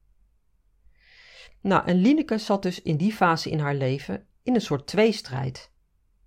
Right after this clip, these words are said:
Enerzijds willen afvallen en verlangen naar dat slanke lijf, waarmee je voldoet aan de maatschappelijke en sociale normen. En anderzijds mee willen doen met haar leeftijdsgenoten.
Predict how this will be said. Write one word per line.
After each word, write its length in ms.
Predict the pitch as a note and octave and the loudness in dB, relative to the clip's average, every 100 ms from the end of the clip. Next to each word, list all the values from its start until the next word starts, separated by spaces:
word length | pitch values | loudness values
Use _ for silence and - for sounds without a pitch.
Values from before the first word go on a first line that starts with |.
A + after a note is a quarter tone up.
| _ _ _ _ _ _ _ _ | _ _ _ _ _ _ _ _
Enerzijds 540 | F#3+ A3 G3+ D3+ C3 | 2 4 4 2 2
willen 180 | D3+ C#3 | -2 2
afvallen 540 | E3 - F3 F#3+ B3 _ _ _ | 0 2 0 0 -6 _ _ _
en 280 | - D3+ - - | -10 -6 -6 -8
verlangen 580 | - D3 D3 G3 D3 | -4 0 2 2 0
naar 160 | C#3 C#3+ | 0 -4
dat 100 | - | -4
slanke 380 | - D3+ D3 C#3+ | -4 -2 -2 -4
lijf, 500 | C3 G#3 B3 - - _ _ _ _ _ _ _ | -4 -4 -4 -10 -20 _ _ _ _ _ _ _
waarmee 200 | D#3 D#3 | -2 2
je 80 | D3+ | 0
voldoet 400 | D#3 D3 F3+ F3+ | 0 -2 0 -2
aan 160 | D3+ D3 | -2 -2
de 60 | |
maatschappelijke 720 | C#3+ C#3+ - E3+ D#3 D3 C#3+ | -2 -4 0 0 0 0 0
en 180 | - D#3+ | 0 -4
sociale 460 | D3+ D3 - C3+ C3+ | -4 -6 0 0 2
normen. 560 | C#3 C#3 C#3+ G3 - _ _ _ _ _ _ _ _ _ _ _ _ _ _ - | -2 -2 -2 -4 -6 _ _ _ _ _ _ _ _ _ _ _ _ _ _ -8
En 140 | F3+ | -4
anderzijds 600 | - C4 A#3 - C#3+ D3+ | 0 2 2 4 2 2
mee 240 | F3 G#3+ | 2 2
willen 200 | G#3+ D3+ | 2 0
doen 400 | B2+ C3 E3+ - _ | 0 -4 -4 -10 _
met 140 | - A#3+ | -8 -2
haar 120 | F3+ | 2
leeftijdsgenoten. 1040 | F#3+ C#4 - G3 - D#3+ C#3 C3 C3 C3+ | 2 2 0 -2 -2 -2 0 -2 -6 -12